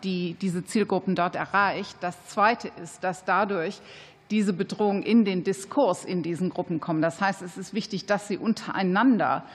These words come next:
über das, dass eben Teenager mit anderen Teenagern über diese Bedrohung und über die Schutzmaßnahmen sprechen. Da kommen also Sachen, die so von oben, von irgendeiner offiziellen Behörde oder von irgendwelchen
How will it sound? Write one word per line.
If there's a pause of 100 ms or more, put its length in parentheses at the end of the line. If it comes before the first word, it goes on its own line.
(200)
über
das,
dass
eben
Teenager
mit
anderen
Teenagern
über
diese
Bedrohung
und
über
die
Schutzmaßnahmen
sprechen. (360)
Da
kommen
also
Sachen,
die
so
von
oben,
von
irgendeiner
offiziellen
Behörde
oder
von
irgendwelchen